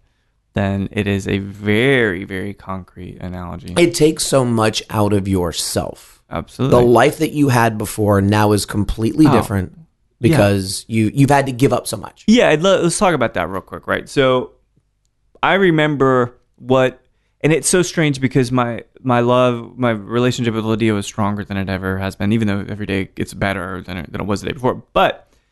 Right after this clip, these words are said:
Speaker 1: I remember running into you, like, at Small Victory when they were having their soft opening, and that was the lowest point for me
Speaker 2: You were in a bad
Speaker 1: professionally.
Speaker 2: place that day.
Speaker 1: Yeah, and
Speaker 2: I remember that
Speaker 1: lost
Speaker 2: specifically.
Speaker 1: bunches of money,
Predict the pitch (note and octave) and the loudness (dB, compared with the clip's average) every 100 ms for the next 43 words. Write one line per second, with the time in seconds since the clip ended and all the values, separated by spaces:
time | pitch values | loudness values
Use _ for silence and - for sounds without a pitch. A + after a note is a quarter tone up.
0 | _ _ _ _ C3 D#3 F3 D3+ D3 C#3 | _ _ _ _ -2 2 2 2 2 2
1 | B2 B2 B2+ B2+ B2 A#2+ B2 A#2+ A#2 G#2 | 2 0 0 0 -2 -2 0 2 2 0
2 | G2+ - A#2 G#2+ G#2+ - A2 G#2+ G2+ G2 | -4 -4 -2 0 -4 -4 -6 -4 -4 -4
3 | G2+ G2 G2 G#2 - G#2+ G#2 G2+ A2+ C#3+ | -6 -6 -4 -6 -4 -8 -6 -2 0 2
4 | D#3 A#2 G#2+ A2 A2 A#2+ A#2 - A2+ G#2 | 0 -4 -6 0 2 2 0 -4 -6 -6
5 | F#2+ - F#2 F#2 - _ C#3 D#3+ A#3 A#3 | -6 -14 -14 -14 -16 _ 4 6 6 4
6 | D#3+ C3 C3 G2 A2+ A#2+ C3 G#2 G2 F2 | 4 4 2 0 -4 -2 -6 -8 -12 0
7 | C#3 D3+ B2 C#3+ C#3+ C#3 A#2+ C#3 C#3 C#3 | 2 2 0 0 -2 -4 0 4 4 4
8 | D#3 B2 - _ - D#3 D#3 D3+ D3 A2+ | 2 0 -4 _ -6 2 6 6 2 -2
9 | G2+ _ C#3 C#3+ D#3 C3 B2 B2 C3 C3 | -6 _ 0 0 0 0 0 0 0 2
10 | B2+ B2+ | 0 -2